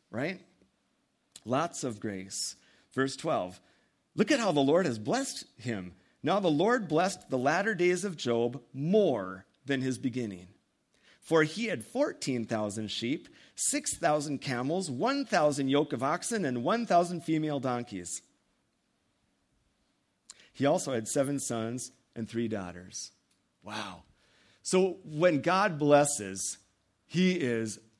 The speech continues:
abundantly generous. Hey, do we deserve heaven?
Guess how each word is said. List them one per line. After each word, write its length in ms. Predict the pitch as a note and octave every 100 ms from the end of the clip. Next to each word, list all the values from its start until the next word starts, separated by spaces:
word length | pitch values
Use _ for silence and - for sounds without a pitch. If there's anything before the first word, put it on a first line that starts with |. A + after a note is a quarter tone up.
| -
abundantly 840 | A#2 A2 G#2+ C#3 D3 D3+ D3 C#3+
generous. 380 | B2+ B2 A2 F#2+ - -
Hey, 180 | D#4 G#3
do 160 | -
we 140 | A3+ D#4
deserve 380 | D4+ E3 F#3+ F#3
heaven? 440 | D3+ D#3 F#3 G#3+